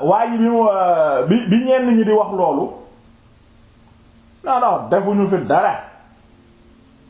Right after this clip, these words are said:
Tous. Waaye yow.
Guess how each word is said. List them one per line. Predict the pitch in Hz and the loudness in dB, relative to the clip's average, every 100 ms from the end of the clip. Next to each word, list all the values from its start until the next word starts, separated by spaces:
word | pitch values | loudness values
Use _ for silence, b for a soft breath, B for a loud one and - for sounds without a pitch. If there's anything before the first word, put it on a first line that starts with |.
| - _ | -20 _
Tous. | 302 339 - - - - - _ _ _ _ _ - - _ - - - _ - | 2 4 0 -10 -18 -20 -20 _ _ _ _ _ -20 -20 _ -20 -20 -20 _ -2
Waaye | 208 170 | 0 0
yow. | 120 | -2